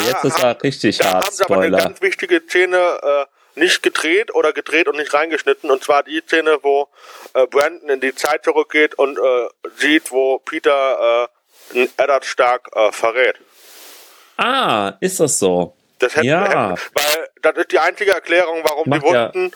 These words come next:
Speaker 2: dass er,
Speaker 1: Ja.
Speaker 2: äh, ihren König umgebracht hat.
Speaker 1: Ah, jetzt macht das viel mehr Sinn. Ja, ich find ja,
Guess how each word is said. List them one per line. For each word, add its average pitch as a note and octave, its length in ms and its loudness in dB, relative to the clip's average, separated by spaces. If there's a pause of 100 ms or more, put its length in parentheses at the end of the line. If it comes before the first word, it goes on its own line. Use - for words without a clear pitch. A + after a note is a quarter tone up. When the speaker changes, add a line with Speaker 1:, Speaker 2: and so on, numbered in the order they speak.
(240)
Speaker 2:
dass C#3+ 140 2
er, E3 320 0
Speaker 1:
Ja. C3+ 360 0 (140)
Speaker 2:
äh, - 720 -2
ihren D#3+ 220 2
König F3 300 0
umgebracht A2+ 520 0
hat. G2+ 180 2 (960)
Speaker 1:
Ah, B2+ 680 2
jetzt A#2+ 300 0
macht B2 180 -2
das A#2 120 0
viel B2+ 180 0
mehr A2+ 180 0
Sinn. G2 260 0 (240)
Ja, A#2+ 120 2
ich C#3 140 -4
find E3+ 200 -2
ja, E3+ 240 2